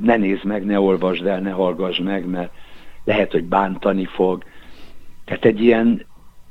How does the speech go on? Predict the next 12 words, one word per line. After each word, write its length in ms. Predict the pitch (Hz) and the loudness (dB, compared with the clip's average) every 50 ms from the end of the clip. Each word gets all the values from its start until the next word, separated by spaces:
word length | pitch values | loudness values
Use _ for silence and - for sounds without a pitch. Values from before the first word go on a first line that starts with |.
| - - - - - | -20 -20 -20 -10 2
teljesen 420 | - 143 139 135 135 - 120 110 | 6 6 6 6 4 0 0 -2
elborult 600 | 110 107 110 104 92 104 98 95 95 95 90 - | -2 -2 -4 -2 -2 -2 -2 0 -2 -4 -2 0
izé. 340 | 117 113 107 135 147 151 147 - - - - - - - - - | -2 0 6 8 6 6 6 2 -14 -20 -20 -20 -20 -20 -18 0
Plusz 380 | - 143 190 208 196 - - - - - | 6 8 8 8 8 6 2 -10 -12 -6
van 320 | - 127 135 170 214 208 | -2 2 4 6 6 4
még 380 | 170 151 156 147 139 123 107 101 | 4 4 6 6 6 6 4 2
egy 160 | 104 98 - | -2 -2 -2
furcsa 460 | - - 110 107 101 - - - 104 | -4 -2 0 0 0 -2 -2 -2 -2
dolog 360 | 92 90 98 95 95 95 90 | 0 2 2 2 2 2 0
rajta, 800 | 95 90 95 92 90 90 - - - 95 101 110 127 135 120 - - | 0 -2 0 -2 -2 -4 -4 -4 -2 -2 0 0 -2 -4 -6 -10 -18
hogy, 520 | - - - 104 104 104 101 95 92 98 | -12 0 4 6 6 6 4 2 2 4
ö, 160 | 104 104 101 | 6 6 6